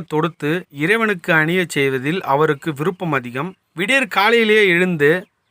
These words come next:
தான் அமைத்த நந்தவனத்திற்கு சென்று பயபக்தியுடன் மலர்களை பறிப்பார். அவற்றின் மேல் தன் மூச்சு காற்று கூட படாதவாறு வாயை கட்டிக்கொண்டு அதனை எடுத்து கொண்டு வருவார்.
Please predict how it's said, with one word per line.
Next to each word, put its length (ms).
தான் 200
அமைத்த 400
நந்தவனத்திற்கு 760
சென்று 540
பயபக்தியுடன் 840
மலர்களை 640
பறிப்பார். 480
அவற்றின் 520
மேல் 240
தன் 140
மூச்சு 400
காற்று 420
கூட 220
படாதவாறு 680
வாயை 340
கட்டிக்கொண்டு 720
அதனை 280
எடுத்து 340
கொண்டு 260
வருவார். 440